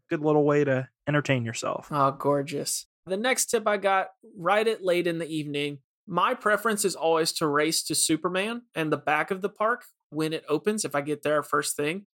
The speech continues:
Speaker 2: And so I actually save Goliath for later. A lot of people will go to Goliath first, and it's, it's good if you can get there early, get, skip the line. But I prefer to do it late in the evening as the sun's setting,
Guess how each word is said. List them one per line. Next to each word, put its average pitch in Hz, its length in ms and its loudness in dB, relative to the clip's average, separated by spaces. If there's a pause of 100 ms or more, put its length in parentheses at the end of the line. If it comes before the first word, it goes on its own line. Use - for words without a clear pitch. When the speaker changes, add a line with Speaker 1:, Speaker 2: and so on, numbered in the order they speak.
(200)
Speaker 2:
And 170 120 0
so 196 120 4
I 190 140 2
actually 196 280 2
save 160 360 0
Goliath 147 460 0
for 143 120 2
later. 139 400 -4 (320)
A 170 80 4
lot 175 180 4
of 180 60 -8
people 165 260 2
will 156 80 2
go 147 140 2
to 147 80 2
Goliath 147 440 2
first, 196 400 0
and 202 80 -2
it's, 226 200 0
it's 220 200 -4
good 247 280 0
if - 100 -10
you 220 60 -6
can 196 100 -8
get 202 160 -2
there 175 140 2
early, 165 400 0
get, 165 340 -4 (240)
skip - 280 -2
the 139 100 0
line. 156 340 0 (260)
But 165 100 0
I 190 100 4
prefer 202 360 0
to 170 100 -4
do 160 160 0
it 151 100 0
late 156 200 2
in 147 80 -4
the 160 180 -8
evening 208 460 -2
as 156 140 -2
the 143 40 -6
sun's 156 400 0
setting, 151 380 0